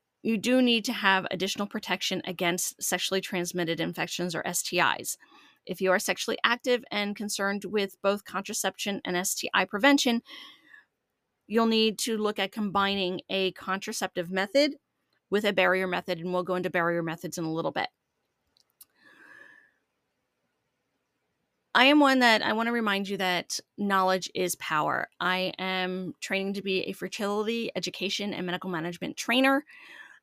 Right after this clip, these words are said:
and part of that is we, there are rights, women's rights that fem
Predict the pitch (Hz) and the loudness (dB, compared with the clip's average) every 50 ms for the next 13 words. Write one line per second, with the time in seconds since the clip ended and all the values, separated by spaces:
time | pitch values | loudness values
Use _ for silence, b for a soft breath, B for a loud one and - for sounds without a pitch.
0 | _ - - 208 208 208 202 208 190 - _ _ _ _ _ _ - - - 247 | _ -4 0 0 2 2 0 0 -4 -4 _ _ _ _ _ _ -14 -2 2 4
1 | 285 302 - - 247 208 190 196 185 185 180 180 - - - 196 190 190 180 - | 4 4 2 0 -2 0 0 0 0 0 0 -2 -4 -4 -2 0 0 0 -2 -4
2 | - - 185 208 170 - - - 226 226 233 - 214 240 233 208 175 185 175 170 | -8 -6 -4 -4 -4 -4 -2 0 2 2 4 4 4 2 2 2 0 0 0 0
3 | - - - - - 196 196 196 208 208 196 180 185 180 - - - 185 180 175 | -2 -4 -6 -6 -4 -2 -2 -2 -2 -4 -2 0 -2 -2 -2 -4 -2 0 0 0
4 | 170 - - - - 196 185 180 180 185 185 180 | 0 -2 -4 -8 -4 -2 -2 0 0 -2 -4 -6